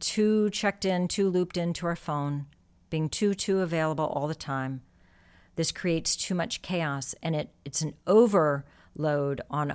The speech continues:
our, um, nervous systems.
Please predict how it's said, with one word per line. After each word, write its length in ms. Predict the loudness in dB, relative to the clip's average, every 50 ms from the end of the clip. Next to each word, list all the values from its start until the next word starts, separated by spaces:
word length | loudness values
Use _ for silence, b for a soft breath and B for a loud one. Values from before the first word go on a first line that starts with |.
| -6
our, 600 | -6 -4 -4 -2 -2 -2 -2 -2 -4 -4 -6 -8 -8
um, 460 | -8 -6 -6 -6 -6 -8 -8 -10 -12 -16 _ _ _ _ _ _ _ _ -16 -16 -16 -6
nervous 380 | -2 -2 0 0 0 -2 -2 -2
systems. 640 | -2 -2 -4 -6 -8 -8 -10 -10 -8 -10 -10 -10